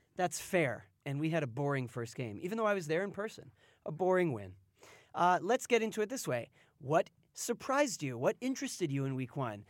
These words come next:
And we sure talk a lot about the N F L's business, the, the kneeling, the protests, the ratings. We'll get into all that. But let's actually start by talking about the football.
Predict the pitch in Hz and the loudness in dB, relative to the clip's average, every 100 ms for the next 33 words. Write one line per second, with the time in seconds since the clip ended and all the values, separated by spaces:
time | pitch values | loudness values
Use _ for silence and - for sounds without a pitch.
0 | - _ - 180 175 170 170 _ - 214 | -20 _ -2 2 2 0 -4 _ -6 -6
1 | 180 - 202 190 202 190 185 175 175 160 | -4 0 2 2 2 0 4 4 4 2
2 | 139 147 151 139 147 123 147 180 156 131 | 0 -2 -2 -2 -2 -2 -2 0 -2 -2
3 | - 131 - - - 117 143 160 165 156 | -4 -4 -6 -16 -8 -4 0 4 4 4
4 | 156 151 131 _ 170 156 190 185 180 175 | 2 0 -2 _ -4 4 2 4 4 4
5 | 147 - 120 131 135 139 131 120 - _ | 2 -6 -6 -4 -2 -2 -2 -4 -10 _
6 | 208 214 202 151 160 151 120 95 _ _ | -4 -2 -2 2 2 2 0 -6 _ _
7 | - 320 349 277 - 233 - 220 196 190 | -2 -2 2 2 2 -4 2 4 2 4
8 | 202 196 196 196 196 165 208 - - 139 | 2 2 2 2 2 0 4 4 4 2
9 | - | 0